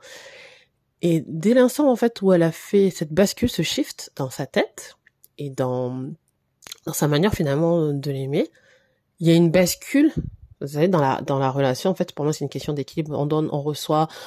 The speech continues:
on sent, en fait, ce que l'autre, euh, amène et avec quoi la personne vient, et ainsi de suite. Et si, en fait, euh, la relation est faite pour durer, il y a un rééquilibrage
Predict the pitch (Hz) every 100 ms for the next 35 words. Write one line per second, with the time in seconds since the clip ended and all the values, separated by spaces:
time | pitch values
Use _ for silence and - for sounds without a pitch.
0 | - _ 160 147 - - 170 170 165 165
1 | - - 151 147 - 147 135 131 127 127
2 | 135 143 147 156 170 143 135 - - -
3 | - - 160 131 - - 143 139 135 165
4 | 214 _ - _ _ 160 147 - 165 156
5 | 139 - - - - - - _ 156 139
6 | 139 127 - _ _ _ _ _ _ _
7 | - - - - 190 196 190 190 - 151
8 | 175 170 - - - - 139 123 127 143
9 | 143 170 151 180 - - 143 156 147 180
10 | 269 - - - 165 151 160 - - 165
11 | 143 139 139 -